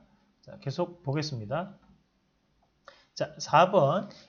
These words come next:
이낙연 정치 테마주가 반등 나는데 총선 모두 시작. 자, 어제 뭐라 했습니까? 정-, 정-, 정세균 전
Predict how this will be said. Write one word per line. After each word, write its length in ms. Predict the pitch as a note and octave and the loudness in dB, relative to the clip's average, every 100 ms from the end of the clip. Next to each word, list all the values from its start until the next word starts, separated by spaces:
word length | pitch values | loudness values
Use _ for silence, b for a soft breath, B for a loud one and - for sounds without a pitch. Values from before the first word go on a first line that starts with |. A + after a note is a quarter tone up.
| B | B
이낙연 480 | F3 A3 G#3+ A#3 G3+ | 6 10 10 8 2
정치 320 | F#3 G3+ G3+ | 2 0 -4
테마주가 640 | A#3 G#3 F3 D#3 D3+ F#3 | 0 4 4 4 4 6
반등 380 | C#3+ D#3 F3+ F3 | 6 2 2 2
나는데 760 | C3 C#3 D#3+ C3 A#2 D3 G#3+ - | 0 0 -2 -4 -4 -2 -4 -6
총선 560 | - A3 A3 G3+ G#3+ | -6 -4 -4 -2 -2
모두 300 | G3+ E3 D#3 | 0 0 -2
시작. 480 | E3+ E3+ E3 - - | -4 -2 0 0 -4
자, 100 | - - | -8 2
어제 360 | C4+ B3 G#3 | 2 4 4
뭐라 260 | D#3 F3 D#3 | 4 2 2
했습니까? 560 | D3 C3+ B2+ E3 F3 B B _ | -2 -4 -6 -6 -6 B B _
정-, 500 | D3+ F#3+ G#3 G#3 - - _ _ - | 0 2 2 0 -10 -18 _ _ -6
정-, 460 | D#3+ F#3+ G#3+ G3+ G3+ B B B - | 0 2 2 -2 -10 B B B -4
정세균 920 | D#3+ G#3 A#3 G#3+ G3+ G#3+ G#3 G3+ D3+ | 0 0 2 2 2 2 2 2 0
전 400 | D3 D#3+ E3+ E3 | 0 0 -2 -8